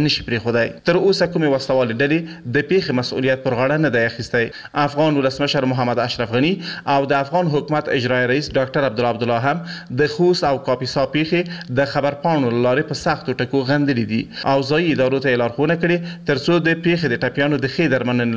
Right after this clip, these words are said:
لپاره لازم اقدامات ترسره کړي. نجیب الله لوخیل، مشال راډیو، خوست.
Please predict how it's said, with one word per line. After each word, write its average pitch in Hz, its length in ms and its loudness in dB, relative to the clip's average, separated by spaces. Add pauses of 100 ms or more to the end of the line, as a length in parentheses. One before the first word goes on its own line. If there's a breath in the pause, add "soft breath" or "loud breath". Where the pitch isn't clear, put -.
لپاره 135 280 0 (360 loud breath)
لازم 143 360 0
اقدامات 117 500 -2
ترسره 139 340 0
کړي. 110 220 -4 (340 loud breath)
نجیب 123 220 0
الله 117 240 2
لوخیل، 160 260 -2 (300 loud breath)
مشال 147 440 0
راډیو، 117 360 0 (300)
خوست. - 440 -2